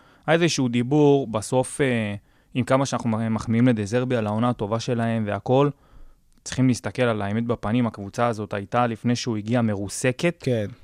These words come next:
Speaker 1: מרוסקת ברמה שקשה להסביר, במיוחד בתקופה עם איגור טודור, שזה באמת היה משהו זוועתי, אבל לא יודע אם שמת לב, גם הוציאו בתקשורת כל מיני עניינים כאלה, ש-,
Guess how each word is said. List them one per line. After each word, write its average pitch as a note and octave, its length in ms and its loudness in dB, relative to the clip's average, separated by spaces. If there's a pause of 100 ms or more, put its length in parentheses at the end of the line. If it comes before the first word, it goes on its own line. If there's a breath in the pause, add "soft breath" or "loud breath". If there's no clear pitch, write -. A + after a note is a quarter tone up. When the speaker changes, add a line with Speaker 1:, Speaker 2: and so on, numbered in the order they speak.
(120)
Speaker 1:
מרוסקת A2+ 720 -2
ברמה G#2+ 1300 2
שקשה A#2+ 500 0
להסביר, C#3 580 2 (480 soft breath)
במיוחד A2 400 0
בתקופה A#2+ 400 0
עם A#2 120 6
איגור G#2+ 220 0
טודור, G#2+ 300 -2
שזה G#2 220 -6
באמת G#2 360 -2
היה G#2 420 0
משהו G#2+ 340 -2
זוועתי, G#2 580 0 (520 soft breath)
אבל G#2+ 500 0
לא C#3+ 100 6
יודע F#3+ 140 4
אם F#3 80 2
שמת F#3 280 0
לב, F3+ 220 2
גם C#3 140 2
הוציאו D3 280 2
בתקשורת D3+ 680 0
כל C#3+ 180 0
מיני C3+ 300 0
עניינים C3 420 -2
כאלה, D3+ 440 2 (460 soft breath)
ש-, - 220 -4